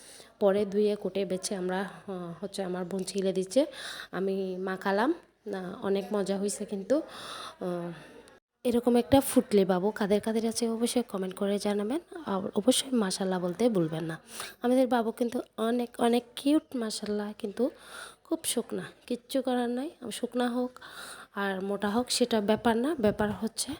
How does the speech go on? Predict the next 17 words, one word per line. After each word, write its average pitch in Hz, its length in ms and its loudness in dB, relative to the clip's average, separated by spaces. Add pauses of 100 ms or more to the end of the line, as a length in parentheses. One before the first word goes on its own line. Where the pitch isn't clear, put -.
(440)
বাবুটা 240 360 2
কতটা 240 300 4
সুস্থ 240 400 4
আছে, 277 420 4
বাবুটা 208 380 2
কতটা 214 500 -2 (580)
হ্যাপি, 247 560 2 (720)
সব - 240 -4 (140)
মিলিয়ে 202 280 0
আলহামদুলিল্লাহ 202 600 -4
আমাদের 202 300 -4
বাবু, 190 400 0 (640)
উম, 180 220 -4 (580)
সুস্থ - 340 0
আছে। 294 340 2
যাই 208 260 2
হোক, 240 180 2